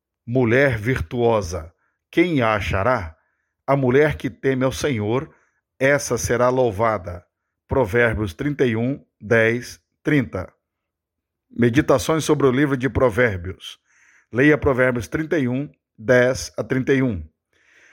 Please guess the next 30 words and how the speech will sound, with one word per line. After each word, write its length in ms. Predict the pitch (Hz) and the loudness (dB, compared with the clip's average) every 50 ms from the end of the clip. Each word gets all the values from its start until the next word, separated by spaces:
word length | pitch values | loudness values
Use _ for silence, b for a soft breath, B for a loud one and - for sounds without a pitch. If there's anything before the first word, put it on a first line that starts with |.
| b b b b b b | b b b b b b
Este 280 | 170 185 185 - - | 0 2 2 2 2
retrato 520 | 139 143 131 113 - 127 131 143 143 - 135 | 2 4 2 2 2 2 2 2 2 0 0
maravilhoso 640 | 127 123 123 120 104 117 107 110 127 131 117 113 | 2 2 2 2 0 -2 -2 0 0 0 0 0
da 120 | 113 117 117 | -2 -2 -2
mulher 320 | 110 113 110 120 120 113 | -2 0 2 2 2 2
virtuosa 840 | 113 117 113 - - 107 101 110 120 123 110 87 92 85 85 85 _ _ _ _ _ _ _ | 0 -2 -6 -4 -4 0 2 4 4 2 2 0 -4 -8 -10 -12 _ _ _ _ _ _ _
nos 160 | 139 156 143 135 | -4 -2 -2 0
mostra 460 | 139 139 147 156 156 - - 131 123 | 2 4 4 4 4 2 0 -4 -4
como 580 | - - 143 156 160 147 127 104 90 82 80 - _ _ _ | -4 -2 -2 -2 -2 -2 -4 -6 -6 -8 -10 -14 _ _ _
a 140 | - 113 | -12 -8
sabedoria, 880 | - - 135 127 135 135 120 117 107 107 117 127 139 156 165 185 190 b b b b b b b | -4 -2 0 2 2 2 2 2 0 0 0 2 2 2 2 0 -2 b b b b b b b
a 80 | - 127 | -8 -6
própria 420 | - - - 196 196 - 156 139 | -2 2 2 2 2 2 2 0
vida 300 | 120 104 127 151 139 135 | 0 2 0 0 0 0
de 140 | 113 101 117 | -2 -4 -6
Cristo, 600 | - - - 117 120 131 127 - - - - - _ _ _ _ _ _ _ _ _ _ - | -10 -8 -6 -4 -4 -4 -6 -6 -8 -8 -8 -10 _ _ _ _ _ _ _ _ _ _ 4
pode 540 | 139 147 147 147 139 131 156 175 190 - _ - | 6 6 6 6 4 0 -4 -8 -8 -10 _ -6
e 100 | 151 160 | -6 -6
deve 480 | 123 107 120 123 131 135 131 135 147 135 | -2 -2 0 2 2 0 0 -2 -6 -8
ser 460 | - - - 123 127 127 127 127 - | -6 -4 0 0 2 0 0 -2 -2
posta 360 | 117 117 123 123 120 - 139 | 0 2 2 0 0 -2 -4
em 80 | 139 139 | -4 -4
prática 720 | 120 - - 113 113 117 - - - - 139 143 147 147 - - | -2 -2 0 2 2 0 -2 -4 -6 -2 0 0 0 -2 -4 -4
em 160 | 143 143 135 - | -2 -2 -2 0
todos 420 | - - 143 156 151 131 123 127 | 0 2 4 4 4 2 0 -2
os 100 | 135 123 | -2 0
detalhes 600 | 113 131 120 - - 117 113 113 120 123 123 110 | 2 0 0 0 0 0 2 2 2 0 0 2
da 120 | 135 127 | 2 2
vida 280 | 110 95 110 120 117 113 | 2 2 0 -2 -2 -2
familiar. 680 | - - 120 123 120 117 120 117 107 90 78 - - | -2 -2 -4 -2 -2 0 0 0 0 -2 -4 -8 -14